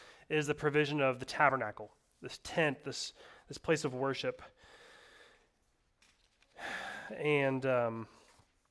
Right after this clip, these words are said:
what we'll need to look at first is a question.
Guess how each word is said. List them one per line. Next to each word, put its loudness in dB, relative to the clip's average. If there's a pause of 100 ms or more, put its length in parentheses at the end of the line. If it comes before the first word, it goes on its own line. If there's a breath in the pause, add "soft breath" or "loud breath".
(340)
what -4
we'll 0
need 4
to 0
look 4
at 2
first 4
is -4
a 0
question. 0